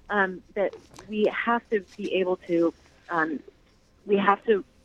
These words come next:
take action that's authentic to us. And so if an individual perceives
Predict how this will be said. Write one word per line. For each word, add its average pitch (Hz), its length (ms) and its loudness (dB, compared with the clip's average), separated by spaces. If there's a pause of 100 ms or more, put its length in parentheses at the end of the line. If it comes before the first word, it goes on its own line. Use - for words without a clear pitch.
take 202 220 -6
action 170 380 0
that's 160 260 -6
authentic 214 580 -2
to - 60 -10
us. - 180 -8 (520)
And 202 200 -4
so 202 280 6
if 240 180 4 (240)
an 202 100 -8
individual 180 800 -2 (640)
perceives 214 720 0